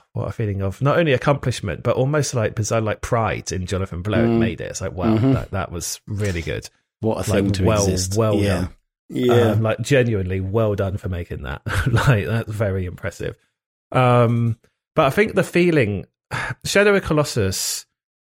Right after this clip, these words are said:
Speaker 1: I th-, it's got so many things that I like about <laughs> things in general, not just games. Like, it's,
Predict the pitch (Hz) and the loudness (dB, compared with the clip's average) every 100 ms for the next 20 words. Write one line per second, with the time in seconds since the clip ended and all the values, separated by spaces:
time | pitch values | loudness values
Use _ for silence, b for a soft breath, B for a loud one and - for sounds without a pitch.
0 | _ _ _ _ _ 127 135 139 139 165 | _ _ _ _ _ -4 -2 0 2 2
1 | - 170 170 170 147 143 120 - 107 117 | 2 2 2 0 0 0 0 0 0 2
2 | 107 73 _ - - _ 110 113 110 110 | 0 -2 _ -14 -14 _ -2 0 4 4
3 | 135 107 - - - 110 85 87 - 104 | 4 2 -2 -8 -2 -2 -2 -10 -8 -8
4 | 98 110 101 85 90 104 113 - 117 87 | -4 -4 -4 -6 -6 -6 -8 -6 -4 -4
5 | 73 113 95 - 113 - - | -4 -4 -4 -2 -4 -2 -4